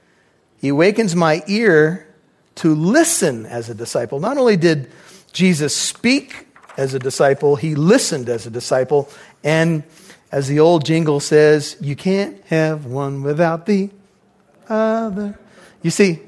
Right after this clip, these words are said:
you guys know all these things, <laughs> don't you, right?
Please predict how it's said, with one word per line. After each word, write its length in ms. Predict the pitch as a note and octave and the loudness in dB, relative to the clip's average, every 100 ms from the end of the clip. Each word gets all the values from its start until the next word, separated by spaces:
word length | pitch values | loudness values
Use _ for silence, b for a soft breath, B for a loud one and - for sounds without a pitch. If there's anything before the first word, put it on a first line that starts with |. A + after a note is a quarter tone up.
| - | -18
you 120 | - | -12
guys 240 | - C#3+ D3+ | -8 -6 -4
know 160 | B2+ | -4
all 360 | B2+ D#3+ G3 G3+ | 2 6 6 6
these 220 | F3+ E3 | 4 2
things, 300 | E3 D#3 - | 0 0 0
<laughs> 40 | |
don't 220 | A#3 G3 D#4 | 0 0 0
you, 160 | B3+ | 0
right? 320 | - - - | 0 -2 -4